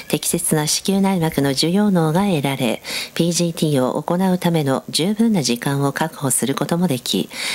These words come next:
また、妊用性温存を図ることもできます。しかしながら、凍結融解肺移植により、妊娠高血圧疾患のリスクは上昇すると報告されていますが、その理由については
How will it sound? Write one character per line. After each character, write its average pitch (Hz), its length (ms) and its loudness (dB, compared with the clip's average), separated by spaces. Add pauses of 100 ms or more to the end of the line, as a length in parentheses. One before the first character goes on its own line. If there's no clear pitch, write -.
(120)
ま 131 100 -2
た、 123 120 -2
妊 127 280 0
用 165 140 4
性 151 240 0
温 147 180 0
存 190 260 4
を 190 40 6
図 196 240 0
る 170 80 -2
こ 147 100 -2
と 190 140 2
も 196 80 4
で 233 120 0
き - 160 -2
ま 196 140 0
す。 - 220 -2 (500)
し - 120 -2
か 220 100 0
し - 140 0
な 247 100 2
が 226 100 2
ら、 170 180 2
凍 175 220 0
結 208 240 0
融 196 160 2
解 131 220 -2
肺 165 220 -2
移 - 20 0
植 196 260 0
に 202 100 4
よ 156 120 4
り、 120 240 0 (340)
妊 170 120 2
娠 170 260 0
高 180 180 0
血 214 240 0
圧 202 200 2
疾 202 220 0
患 170 240 0
の 143 80 0
リ 156 120 2
ス - 100 -4
ク - 100 -2
は 135 140 2
上 123 180 0
昇 202 240 0
す - 140 -2
る 185 100 0
と 226 160 2
報 170 200 0
告 - 200 -2
さ - 120 0
れ 139 80 -4
て 143 100 -4
い 139 100 0
ま 135 120 2
す 135 140 -2
が、 120 200 -2 (320)
そ - 140 0
の 131 100 2
理 127 160 0
由 160 120 4
に 185 140 2
つ 208 140 0
い 214 80 2
て 190 100 0
は 139 300 0